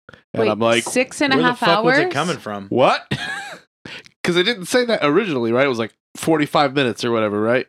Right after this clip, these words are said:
Speaker 1: And then it was like, "Eleven thirty estimated arrival." So I called and nobody <laughs> answered.
Speaker 2: To
Speaker 1: So I
Speaker 2: this one?
Speaker 1: Yeah, so I tried to cancel the order and it wouldn't let me do it 'cause it was in process.
Speaker 3: Mm-hmm.
Speaker 1: And then DoorDash messaged me and they were like, "Hey man, we got your pizza."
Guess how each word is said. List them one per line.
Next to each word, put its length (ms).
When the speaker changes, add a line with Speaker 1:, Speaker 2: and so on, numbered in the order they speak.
Speaker 1:
And 140
then 80
it 80
was 100
like, 240
"Eleven 440
thirty 420
estimated 460
arrival." 440
So 140
I 40
called 400
and 120
nobody 340
<laughs> 20
answered. 480
Speaker 2:
To 140
Speaker 1:
So 120
I 20
Speaker 2:
this 160
one? 300
Speaker 1:
Yeah, 300
so 140
I 60
tried 220
to 80
cancel 420
the 80
order 300
and 60
it 40
wouldn't 220
let 120
me 60
do 260
it 160
'cause 200
it 80
was 180
in 180
process. 720
Speaker 3:
Mm-hmm. 260
Speaker 1:
And 160
then 260
DoorDash 800
messaged 500
me 280
and 100
they 80
were 80
like, 160
"Hey 160
man, 180
we 100
got 200
your 80
pizza." 500